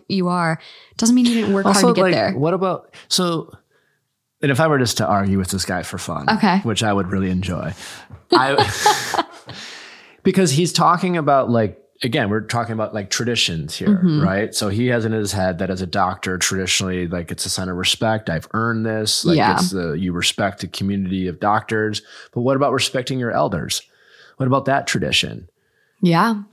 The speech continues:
Speaker 2: And so he's expecting the father of the woman he says he loves, that he's even, like, discussing marriage, and he wants that person to refer to him as doctor. Does he call him sir?
Speaker 1: That's a good question.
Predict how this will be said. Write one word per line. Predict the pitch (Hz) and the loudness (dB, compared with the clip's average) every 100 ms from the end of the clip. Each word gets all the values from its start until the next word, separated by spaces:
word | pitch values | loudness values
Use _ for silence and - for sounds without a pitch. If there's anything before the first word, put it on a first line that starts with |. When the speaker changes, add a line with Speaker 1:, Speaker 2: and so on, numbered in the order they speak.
| _ _ | _ _
Speaker 2:
And | 127 113 | 0 2
so | 131 117 | 4 2
he's | 117 123 | 2 0
expecting | 139 - - 101 - 123 135 139 - | -2 -4 -4 -4 -4 -2 -2 -4 -4
the | 101 | -4
father | - 107 98 107 123 131 | 0 4 4 4 2 2
of | 110 98 | 0 -2
the | 98 | 0
woman | 101 110 110 104 | 0 0 0 -2
he | 87 101 | -2 -2
says | - 107 98 | -2 -2 -4
he | 104 | -2
loves, | 95 95 120 | 0 0 0
that | 101 - | -2 -4
he's | 98 95 | -4 -4
even, | 104 98 95 98 | -2 -2 -2 -4
like, | 98 - | -6 -6
discussing | 101 - 98 110 95 | -4 -2 -2 -2 -2
marriage, | 92 101 127 | 0 0 0
and | 120 92 | -2 -4
he | 90 | -4
wants | 113 110 101 - | 0 0 0 -4
that | - 95 - | -2 -2 -2
person | 117 117 131 | -4 -2 -2
to | 123 | -2
refer | 117 - | -2 -2
to | 131 | -4
him | 131 | -4
as | 127 | -4
doctor. | 101 85 92 - 175 175 | -4 -2 -2 -2 -2 0
Does | 160 101 | 0 -2
he | 127 | -2
call | 123 123 | 0 0
him | 104 120 | 0 0
sir? | 110 - 101 131 185 - - - - - - - _ _ _ _ _ | 0 0 0 0 -2 -4 -14 -20 -20 -20 -20 -20 _ _ _ _ _
Speaker 1:
That's | 247 | 2
a | 240 | 4
good | 214 | 4
question. | 202 220 - 185 190 | 4 2 4 4 2